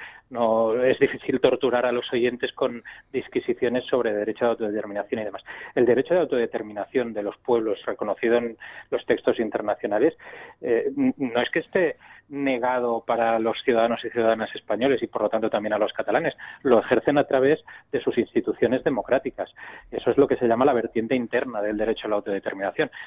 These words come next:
Lo que pasa es que el nacionalismo y el independentismo catalán siempre plantea el derecho a la autodeterminación co-, en su vertiente externa, ¿no? Como, como un trasunto del derecho a la secesión,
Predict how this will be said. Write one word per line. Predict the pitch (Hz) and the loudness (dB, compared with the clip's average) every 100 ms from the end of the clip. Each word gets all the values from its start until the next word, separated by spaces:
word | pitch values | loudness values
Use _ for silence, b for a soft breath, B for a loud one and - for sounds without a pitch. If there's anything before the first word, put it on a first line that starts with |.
| B | B
Lo | - | -6
que | - - | -4 -2
pasa | 101 - | 0 0
es | - | 2
que | 143 | 2
el | 127 | 2
nacionalismo | 104 104 95 113 110 120 | -2 -4 0 0 2 0
y | |
el | 120 | 2
independentismo | 120 120 117 113 120 120 | 0 -2 -2 0 -2 -2
catalán | 113 117 123 139 B B B - | -4 -2 -2 -4 B B B -4
siempre | 120 120 117 | -2 0 0
plantea | 127 117 113 120 123 131 135 131 | 0 -2 -2 -2 0 0 0 0
el | 113 110 | 0 0
derecho | 110 110 123 | 0 0 2
a | |
la | 120 | 2
autodeterminación | 123 117 117 117 113 131 139 | 2 0 -2 -2 -2 -4 -4
co-, | 147 143 - | -4 -6 -10
en | 113 | -14
su | - 113 | -4 -2
vertiente | 107 123 117 | 0 -2 -2
externa, | - - 135 123 98 | -6 -4 -2 -2 -4
¿no? | 104 | -4
Como, | 131 110 107 - B B | -2 0 -2 -4 B B
como | 120 110 | -2 2
un | 113 117 123 123 | 2 4 6 6
trasunto | - 120 - 131 123 139 | 4 0 4 2 4 2
del | 139 117 | 2 0
derecho | 107 107 - | -4 -4 -2
a | |
la | 123 - | -2 -4
secesión, | - 117 - 117 | -10 -10 -6 -6